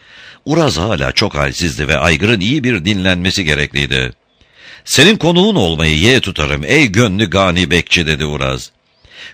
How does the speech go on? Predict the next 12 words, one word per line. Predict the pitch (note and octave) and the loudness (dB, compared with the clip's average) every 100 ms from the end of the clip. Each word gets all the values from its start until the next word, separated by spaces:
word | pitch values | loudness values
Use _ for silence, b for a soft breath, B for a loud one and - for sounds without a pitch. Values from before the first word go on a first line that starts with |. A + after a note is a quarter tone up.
| - | -6
Kutabay'ın | E3+ G#3+ F#3+ D3+ D#3 | -2 0 2 2 0
kara | G#2 G2+ C#3 | -2 0 0
kehribardan | - E2+ D2 D#2 C#2+ E2+ D#2+ | 0 -2 -2 -2 0 0 0
birer | F#2 G2+ | 0 -2
iplik | D#2 F#2+ - C3 | -2 -6 -6 -4
olan | F#2 D2+ D2 | -2 -2 -2
gözleri | C#2+ C#2+ C2 E2+ | -2 -2 -2 -2
içten | G2+ - C#3 | -2 0 0
yanan | C#3 A#2 B2 G2 | 0 0 0 -2
bir | |
ateşle | F#2+ F#2 G#2+ A2+ F2 | -2 -2 0 0 -2
parladı. | D#2+ D2+ D2 C#2 B1 C2 B1 | -2 -2 -2 -4 -2 -4 -6